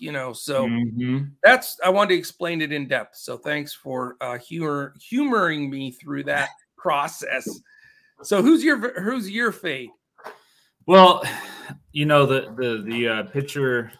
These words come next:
Speaker 2: you talked about the Brewers and the, uh, Reds game earlier,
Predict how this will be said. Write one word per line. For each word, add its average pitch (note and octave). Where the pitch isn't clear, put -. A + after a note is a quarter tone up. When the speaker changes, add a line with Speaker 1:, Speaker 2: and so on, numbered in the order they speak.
Speaker 2:
you A2
talked A#2+
about G#2
the G#2
Brewers G#2
and F#2+
the, F#2+
uh, F2+
Reds G2+
game G2
earlier, G2